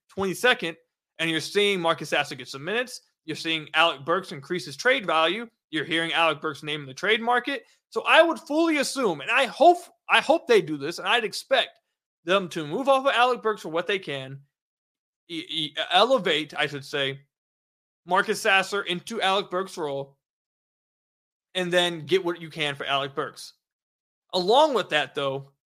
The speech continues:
the Pistons need to stop playing Killian Hayes. Killian Hayes should not be playing any longer. This is coming from a guy who has believed in Killian Hayes, and I still believe that maybe in the future he can find an N B A role with another team.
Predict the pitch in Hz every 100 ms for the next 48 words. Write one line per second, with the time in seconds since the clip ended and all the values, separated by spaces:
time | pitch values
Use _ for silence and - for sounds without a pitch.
0 | _ _ _ - 151 226 262 269 254 208
1 | 220 185 - 196 156 185 175 160 165 156
2 | 147 135 117 - - _ _ _ _ _
3 | 190 226 214 220 208 - 165 175 175 147
4 | 170 160 156 143 _ - 170 170 147 127
5 | - - _ _ _ _ _ 160 175 170
6 | 214 208 226 214 196 202 190 180 151 143
7 | 147 247 226 202 170 156 143 139 131 185
8 | - _ _ _ 233 240 226 - 285 262
9 | 180 208 254 240 156 151 175 160 196 254
10 | 247 254 240 226 277 226 190 180 - _
11 | 190 240 240 - 233 247 220 - 214 202
12 | 202 185 165 175 175 170 - _ 165 180
13 | 175 170 165 160 123